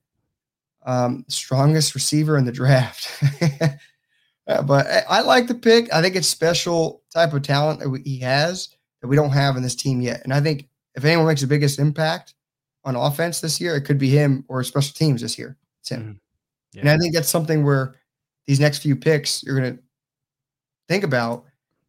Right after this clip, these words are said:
Speaker 1: where, uh, what's his name? Ira Kaufman always talked on the, uh, the pre-, pregame questions to B A. He's like, "Oh,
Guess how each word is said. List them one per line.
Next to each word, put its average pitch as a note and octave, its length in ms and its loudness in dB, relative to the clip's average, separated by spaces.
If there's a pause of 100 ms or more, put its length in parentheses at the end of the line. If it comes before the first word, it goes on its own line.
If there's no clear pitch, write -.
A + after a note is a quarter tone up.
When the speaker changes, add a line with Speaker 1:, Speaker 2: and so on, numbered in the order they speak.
Speaker 1:
where, C3+ 240 4
uh, B2 160 4
what's C#3+ 140 0
his C#3+ 120 4
name? B2 180 2
Ira C#3+ 220 4
Kaufman C#3+ 480 0
always C#3 300 2
talked C#3 340 0
on B2+ 160 -2
the, B2 240 -4
uh, A#2 180 -8 (920)
the B2+ 60 -10
pre-, D3+ 500 2
pregame D3 360 2
questions C#3+ 600 -2 (100)
to - 80 -20
B C3+ 180 -4
A. C#3 120 0
He's C#3 100 0
like, B2 220 -6
"Oh, D#3+ 420 4